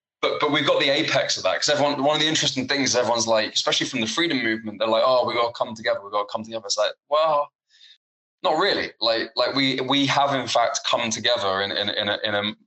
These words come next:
more substantial, uh, unified sort of way than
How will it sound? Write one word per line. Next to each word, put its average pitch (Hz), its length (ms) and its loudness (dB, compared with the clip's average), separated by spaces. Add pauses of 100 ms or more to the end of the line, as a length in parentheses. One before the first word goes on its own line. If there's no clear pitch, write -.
(440)
more 113 360 0
substantial, 110 840 -2 (100)
uh, 107 80 -2 (180)
unified 110 600 -2
sort 101 180 0
of 101 60 -4
way 101 460 0
than 98 300 -6